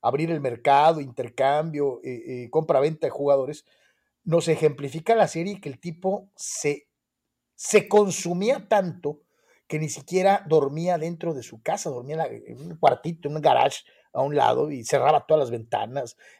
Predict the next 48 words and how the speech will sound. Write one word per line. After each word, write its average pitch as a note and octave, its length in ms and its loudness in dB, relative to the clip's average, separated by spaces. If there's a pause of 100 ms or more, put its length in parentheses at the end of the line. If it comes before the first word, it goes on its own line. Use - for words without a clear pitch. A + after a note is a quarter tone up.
ni, C3+ 200 -8
no F3+ 180 0
comía, C#3 680 -2 (260)
se - 80 -2
la C3 100 0
pasaba D#3+ 320 -2
meditando, D3+ 800 0
pensando D3 580 -4
en C3 80 -14
qué D3 160 -8
carajos C3+ 440 -2
voy C3 180 -6
a - 20 -6
hacer, B2 300 -4
a B2 60 -6
quién D3+ 220 -6
compro, C#3+ 440 -2 (180)
a B2+ 100 -6
quién E3 220 -2
muevo, D3 360 2
a - 60 -8
quién D#3+ 220 -8
contrato, C#3+ 720 -2
a B2+ 120 -8
quién D#3 180 -6
agarro D3+ 300 0
en D3 80 -8
el A#2 140 -10
draft. C3+ 340 -4 (540)
O C#3 60 -12
sea, - 180 0
un F#3+ 120 -4
tipo - 440 -2 (420)
tremendamente G3 1040 4
obsesivo C#3 640 -8 (340)
con B2+ 200 -12
su A2 240 -14
chamba, A2+ 440 -6
¿no? - 200 -20
Y D3 80 -4
aparte F#3+ 480 2
de G#3 100 6
todo, - 460 -4
era B2 320 -8
coach. - 460 2
O - 460 -20
sea, C3 300 -4
eh, C3 240 -6